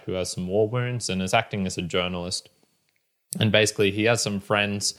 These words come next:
uh, Lady Brett Ashley, Mike, who is engaged to her, Bill, who is a, an American friend, comes over, Robert Cohen as well, and, uh, Romero,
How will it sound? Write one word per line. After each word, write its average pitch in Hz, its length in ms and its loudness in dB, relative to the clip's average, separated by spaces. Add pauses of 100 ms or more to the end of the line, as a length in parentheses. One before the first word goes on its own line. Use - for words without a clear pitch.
(340)
uh, 90 180 0
Lady 98 380 2
Brett 92 320 0
Ashley, 107 760 2 (240)
Mike, 107 380 4
who 98 180 -2
is 90 220 -2
engaged 110 460 -2
to 104 100 0
her, 101 300 0
Bill, 107 680 2
who 95 180 -2
is 90 140 -6
a, 90 300 -2
an 92 80 -6
American 104 540 0
friend, 104 420 0
comes 101 320 -4
over, 98 380 2 (320)
Robert 101 340 2
Cohen 131 560 0
as 98 240 0
well, 120 400 2
and, 104 560 0
uh, 92 400 -2
Romero, 98 760 2